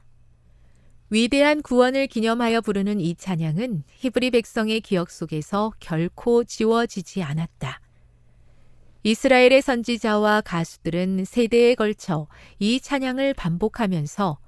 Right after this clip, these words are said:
여호와는 그를 신뢰하는 자에게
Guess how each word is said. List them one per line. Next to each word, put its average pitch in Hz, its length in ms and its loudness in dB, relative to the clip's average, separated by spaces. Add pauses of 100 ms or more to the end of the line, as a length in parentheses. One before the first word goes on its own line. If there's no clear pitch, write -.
(460)
여호와는 220 760 4
그를 269 340 2
신뢰하는 269 580 0
자에게 190 600 -4